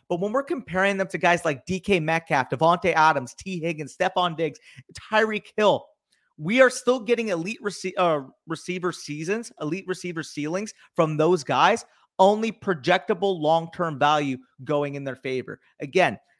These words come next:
don't make this a case of me hating on the players. I'm hating on the market value here.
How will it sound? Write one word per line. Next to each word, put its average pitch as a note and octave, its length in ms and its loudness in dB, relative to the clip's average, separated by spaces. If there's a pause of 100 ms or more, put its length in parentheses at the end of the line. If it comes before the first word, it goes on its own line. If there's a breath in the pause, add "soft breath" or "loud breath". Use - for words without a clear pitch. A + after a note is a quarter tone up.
don't G3+ 320 4
make G3+ 280 -2
this G#3 160 -4
a F#3 60 -4
case E3+ 360 -6
of E3+ 80 -4
me D#3+ 240 -10 (140)
hating D#3+ 340 -6
on E3 180 0
the D#3+ 60 0
players. - 720 -4 (300 soft breath)
I'm C#3 220 -4
hating C#3+ 520 -2
on D3 260 -2
the C#3 160 -6
market C3 440 -2
value B2+ 360 2
here. A2+ 240 -10